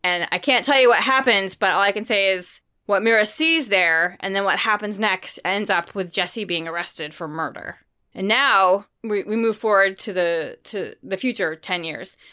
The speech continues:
Um, up until the time that they went to that plantation, you know, like I said, they,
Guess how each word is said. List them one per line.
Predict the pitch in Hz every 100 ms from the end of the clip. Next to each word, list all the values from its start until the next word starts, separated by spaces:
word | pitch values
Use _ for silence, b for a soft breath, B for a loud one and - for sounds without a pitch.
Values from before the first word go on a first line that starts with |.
| B -
Um, | - -
up | 262
until | 403 415 370
the | 294
time | 302 254
that | 233
they | 202
went | 214 277
to | 277
that | 208
plantation, | - 196 202 170 175 165 170 b b b b
you | 202
know, | 185
like | 190 202
I |
said, | 202 202 185 -
they, | 190